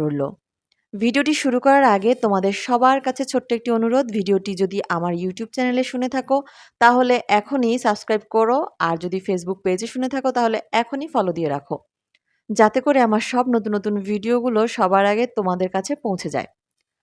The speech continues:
আর যারা ইতিমধ্যে সাবস্ক্রাইব ও ফলো করেই ফেলেছো তাদেরকে জানাই অনেক অনেক ধন্যবাদ। তো চলো আর কথা না বাড়িয়ে শুরু করি। একটি হাদিসে নারীর সন্তান ধারণের ত্যাগ ও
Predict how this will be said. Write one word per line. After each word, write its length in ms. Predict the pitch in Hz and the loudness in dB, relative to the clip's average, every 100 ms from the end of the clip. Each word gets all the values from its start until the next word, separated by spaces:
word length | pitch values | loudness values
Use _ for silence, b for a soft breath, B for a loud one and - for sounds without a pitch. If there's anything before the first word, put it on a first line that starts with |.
| _ | _
আর 200 | - 226 | 0 0
যারা 220 | 226 269 262 | 4 4 4
ইতিমধ্যে 440 | 262 262 262 269 | 2 0 0 0
সাবস্ক্রাইব 520 | 247 214 - 254 262 | 0 -2 0 0 2
ও 80 | 233 | 0
ফলো 320 | - 190 214 | 2 2 2
করেই 280 | 214 202 247 | 2 0 0
ফেলেছো 400 | 294 285 285 220 | -2 -4 -2 -2
তাদেরকে 420 | 202 185 185 190 | 0 -2 -2 -4
জানাই 440 | 175 165 165 233 262 | -2 -4 -2 -4 -2
অনেক 400 | 175 175 185 - 240 | -2 -4 -6 -8 -6
অনেক 280 | 285 294 | -6 -6
ধন্যবাদ। 460 | 202 180 151 139 143 _ _ _ _ 208 | -6 -4 -4 -4 -8 _ _ _ _ -6
তো 80 | |
চলো 460 | 208 220 180 185 247 - | -2 2 4 4 2 0
আর 120 | 170 170 | -2 0
কথা 260 | 185 240 262 | -2 -2 -4
না 120 | 285 | -2
বাড়িয়ে 320 | 269 196 269 | -2 -2 -6
শুরু 260 | - 208 156 | -4 -6 -4
করি। 280 | 151 139 - _ _ _ _ _ _ _ _ _ _ _ _ _ _ _ _ _ _ _ _ _ 240 | -4 -4 -8 _ _ _ _ _ _ _ _ _ _ _ _ _ _ _ _ _ _ _ _ _ -2
একটি 280 | 240 - | -2 -2
হাদিসে 680 | 285 277 226 247 277 240 226 | -4 0 0 0 -2 0 2
নারীর 320 | 247 196 196 208 | 2 2 2 0
সন্তান 640 | - 226 202 202 240 247 | 0 0 0 0 -2 0
ধারণের 500 | 277 262 262 220 240 - _ _ | -2 0 0 0 -2 -8 _ _
ত্যাগ 420 | 247 220 226 247 - | 2 4 4 2 0
ও 160 | 196 | -2